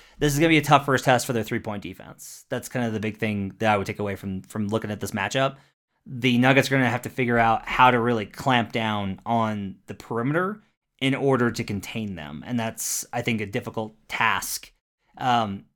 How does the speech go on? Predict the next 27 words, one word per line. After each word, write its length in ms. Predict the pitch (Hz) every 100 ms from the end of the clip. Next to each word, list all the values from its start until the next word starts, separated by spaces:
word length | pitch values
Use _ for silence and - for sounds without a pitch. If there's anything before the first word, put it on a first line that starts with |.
| _ _
as 160 | 147 120
you're 80 | 123
just 360 | 113 123 131
starting 380 | - 135 107 110
out 440 | - 110 107 98 - _ _ _ _ -
in 100 | 123
a 80 | 117
regular 340 | 117 113 107
season, 580 | - 113 101 101 92 90 _ _ _ _ _
short 340 | - 147 123
rest, 460 | 110 104 - - -
lots 260 | 143 123 113
of 80 | 110
new 200 | 107 98
guys. 440 | 110 104 98 92
The 100 | 110
bench 260 | 139 165 151
unit 180 | 131
may 160 | 120 117
actually 360 | 117 113 123 107
have 180 | 110
some 120 | - 107
more 140 | 104
problems 420 | - 104 104 101
than 120 | 98
you 80 | 92
think. 360 | - 85 _